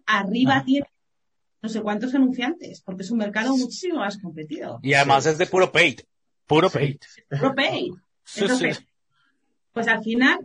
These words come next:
Speaker 1: las, son las elecciones que muy bien decís los dos que uno tiene que tomar. ¿Qué hago con el presupuesto? ¿Lo divido entre todos los países del mundo?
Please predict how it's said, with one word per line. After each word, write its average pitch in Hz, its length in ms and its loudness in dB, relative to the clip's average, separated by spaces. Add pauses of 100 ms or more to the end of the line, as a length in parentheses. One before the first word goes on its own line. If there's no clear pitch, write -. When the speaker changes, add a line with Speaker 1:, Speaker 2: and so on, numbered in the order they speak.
Speaker 1:
las, 220 200 -6
son 247 140 -4
las 277 200 0
elecciones 247 600 0
que 196 140 -8
muy 196 140 -8
bien 233 140 -2
decís 240 280 -6
los 220 140 -6
dos 254 180 -6
que 262 80 -6
uno 226 140 -4
tiene 208 200 -6
que 185 120 -10
tomar. 156 360 -12
¿Qué 269 80 -2
hago 320 180 -2
con 311 120 2
el 262 100 0
presupuesto? 220 600 -10
¿Lo 175 80 -6
divido 214 280 -2
entre 285 180 0
todos 262 180 -4
los 202 120 -10
países 196 320 -8
del 185 120 -2
mundo? 302 280 2